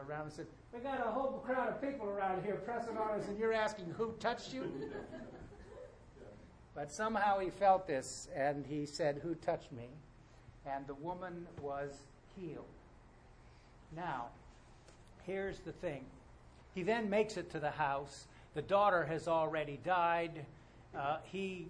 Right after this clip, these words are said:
puts everybody out except the parents, and then he ra-, he heals the daughter, and she raise-,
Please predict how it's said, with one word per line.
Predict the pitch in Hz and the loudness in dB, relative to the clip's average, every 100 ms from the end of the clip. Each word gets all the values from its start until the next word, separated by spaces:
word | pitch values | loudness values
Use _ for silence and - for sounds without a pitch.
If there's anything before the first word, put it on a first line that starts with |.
| - | -4
puts | 185 180 | -2 0
everybody | 175 156 151 156 151 147 | -2 -4 -2 -2 0 0
out | 147 | 0
except | 143 - 151 - | -2 -6 -6 -6
the | - - | -10 -6
parents, | 143 139 131 - | -4 -4 -8 -8
and | 131 | -6
then | 135 131 117 | -6 -6 -8
he | 131 | -8
ra-, | 123 139 | -4 -4
he | 135 120 131 127 123 | -4 -8 -10 -10 -10
heals | 123 117 | -10 -12
the | 123 | -14
daughter, | 113 107 113 113 | -14 -14 -14 -14
and | 120 - | -16 -16
she | 131 113 117 - - - - 143 | -14 -14 -16 -20 -20 -20 -18 -14
raise-, | 131 139 | -10 -10